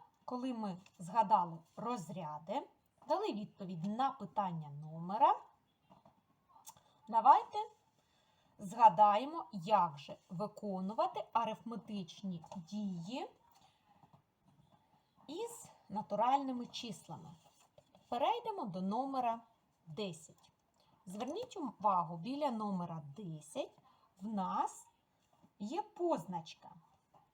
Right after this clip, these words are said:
у вигляді прапора України. Отже, це рубрика "Україна — це ми". Давайте прочитаємо завдання.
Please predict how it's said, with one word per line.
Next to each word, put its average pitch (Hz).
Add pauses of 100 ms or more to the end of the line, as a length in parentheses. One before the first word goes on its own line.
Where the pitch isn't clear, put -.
(360)
у 196
вигляді 359 (240)
прапора 285
України. 247 (540)
Отже, 190
це 196
рубрика 180 (300)
"Україна — 320
це -
ми". 277 (840)
Давайте -
прочитаємо 285
завдання. 202